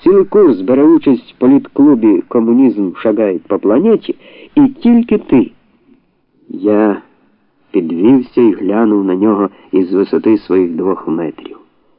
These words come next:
Мене душила лють. "Хочу спитати лише одне", прогримів мій голос під склепінням залу.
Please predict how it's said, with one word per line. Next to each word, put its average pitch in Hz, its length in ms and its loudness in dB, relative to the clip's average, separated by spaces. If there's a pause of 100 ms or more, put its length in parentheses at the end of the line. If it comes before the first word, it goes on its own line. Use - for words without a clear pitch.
(1160)
Мене 87 340 -2
душила 104 640 -2
лють. 98 600 -4 (2250)
"Хочу - 420 -4
спитати 147 600 -2
лише 131 320 0
одне", 101 480 -2 (480)
прогримів 101 680 0
мій 98 240 0
голос 110 380 -2 (140)
під 101 160 -4
склепінням 90 840 -4
залу. 85 360 -12